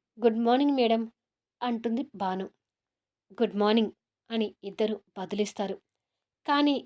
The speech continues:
క్రాంతి మాత్రం విష్ చేయకుండా మౌనంగా ఉండిపోతుంది. జెస్సీ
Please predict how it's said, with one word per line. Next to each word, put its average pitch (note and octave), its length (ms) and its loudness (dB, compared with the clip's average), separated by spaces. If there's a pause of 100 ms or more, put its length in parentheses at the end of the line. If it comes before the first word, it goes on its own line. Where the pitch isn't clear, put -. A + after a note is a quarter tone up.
(120)
క్రాంతి A3 400 -2
మాత్రం A3 400 -2 (480)
విష్ C4 240 -2
చేయకుండా B3+ 500 2 (220)
మౌనంగా F#3+ 540 -4
ఉండిపోతుంది. G3 600 -4 (1900)
జెస్సీ A3+ 360 2